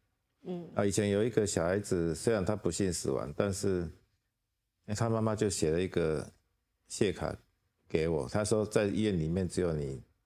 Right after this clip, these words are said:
Speaker 2: 虽然他已经是绝症，
Speaker 1: 嗯哼。
Speaker 2: 啊，几乎是绝症了哈，<clears throat> 然后只有你愿意来看他。因为有的时候你会觉得说，哎，这个，这个小病人好像反正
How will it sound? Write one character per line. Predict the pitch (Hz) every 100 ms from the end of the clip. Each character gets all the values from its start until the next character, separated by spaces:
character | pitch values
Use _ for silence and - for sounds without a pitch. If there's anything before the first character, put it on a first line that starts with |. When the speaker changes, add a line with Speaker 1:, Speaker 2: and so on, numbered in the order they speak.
| _ _ _ _
Speaker 2:
虽 | -
然 | 131
他 | 87 107
已 |
经 | 82 98
是 | - 90
绝 | - 73 73
症， | 73 90 71 - _ _ _ -
Speaker 1:
嗯 | 185
哼。 | 185 196 139
Speaker 2:
啊， | -
几 | 117
乎 | 117
是 | 117 107
绝 | 76 71
症 | 95 78
了 | 62
哈， | 64 - - 131
<clears throat> | 92 85
然 | - 98
后 | 101 104 -
只 | - 110
有 | 104
你 | 85 82
愿 | 95 95
意 |
来 | 87 80
看 | 78 87 76
他。 | 73 71 - _ _ _ _ _ _ _ _ _ _ _ _ _ _ _ _ _ _ _ _
因 | 135
为 | 156 123 - - - _
有 | 104
的 | 113
时 | -
候 | 175
你 | 104
会 | 110
觉 | 110 104
得 | 101
说， | 107 107
哎， | 120
这 | -
个， | 113 98 92 - - _ _ -
这 | 131
个 | 107
小 | - 87 - _
病 | 131 104
人 | 85
好 | 80 78
像 | 110 104 82 - _ _ _ _
反 | 90
正 | 90 117